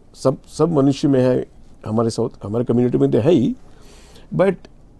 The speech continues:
उसका, as, for example, कोई सपोज छोटा सा चैरिटी चला रहा हो, उनको नहीं पता कि काफ़ी गवर्नमेंट ग्रांट्स मिल सकते हैं, राइट? और कैसे एक एक डॉलर की मैक्सिमम बेनिफिट ले।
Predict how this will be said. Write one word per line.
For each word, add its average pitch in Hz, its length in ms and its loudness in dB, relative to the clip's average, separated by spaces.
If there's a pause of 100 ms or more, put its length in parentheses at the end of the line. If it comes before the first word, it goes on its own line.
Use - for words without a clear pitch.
(160)
उसका, - 480 -10
as, 226 100 -4 (240)
for 160 140 -2
example, 175 360 4 (540)
कोई 180 120 4
सपोज 175 320 0
छोटा 156 240 -2
सा 170 100 0
चैरिटी 156 400 2
चला 107 200 2
रहा 92 140 -8
हो, 120 240 -8 (880)
उनको 190 260 4
नहीं 185 140 6
पता 175 260 0
कि 175 140 -4
काफ़ी 143 280 0
गवर्नमेंट 143 400 4
ग्रांट्स 131 300 4
मिल 107 100 -2
सकते - 260 -12
हैं, - 120 -12 (960)
राइट? 165 180 0 (640)
और 139 240 0
कैसे 160 580 2 (1120)
एक 170 180 4
एक 170 140 4 (220)
डॉलर 143 320 2
की 180 280 -6 (260)
मैक्सिमम 135 400 0
बेनिफिट 117 360 -2
ले। 71 160 -12